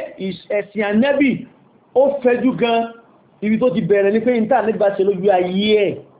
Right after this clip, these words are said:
ó tún fẹ̀jú bá ń lọ díẹ̀. Ní tá Ànábì ò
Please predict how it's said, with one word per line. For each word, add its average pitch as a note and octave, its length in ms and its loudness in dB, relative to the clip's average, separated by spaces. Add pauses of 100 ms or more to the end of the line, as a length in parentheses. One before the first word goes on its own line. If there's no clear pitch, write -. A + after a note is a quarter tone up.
(1200)
ó A#3+ 80 2
tún B3 200 0
fẹ̀jú G3+ 220 0
bá G3+ 140 0
ń G3 60 0
lọ G3 100 2
díẹ̀. G3+ 440 0
Ní C4 240 0
tá D4 120 2
Ànábì C4 420 0
ò G3 120 0